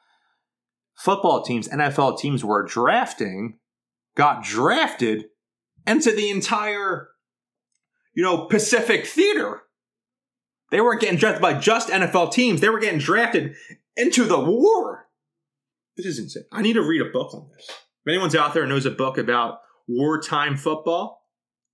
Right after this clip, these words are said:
shoot me a tweet, email, whatever.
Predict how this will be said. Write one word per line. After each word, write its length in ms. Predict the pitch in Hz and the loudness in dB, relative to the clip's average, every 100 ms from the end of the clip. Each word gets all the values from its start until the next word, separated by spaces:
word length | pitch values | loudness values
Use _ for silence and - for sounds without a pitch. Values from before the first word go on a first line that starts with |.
| _ _ _ _ _ | _ _ _ _ _
shoot 300 | - - 165 | -8 -2 -2
me 140 | 175 | -2
a 420 | 180 156 _ _ - | -8 -10 _ _ -8
tweet, 340 | 185 254 - _ _ _ _ | -6 -4 -8 _ _ _ _
email, 300 | 202 233 123 | -8 -6 -6
whatever. 500 | 98 123 185 220 - | -6 -4 -4 -6 -14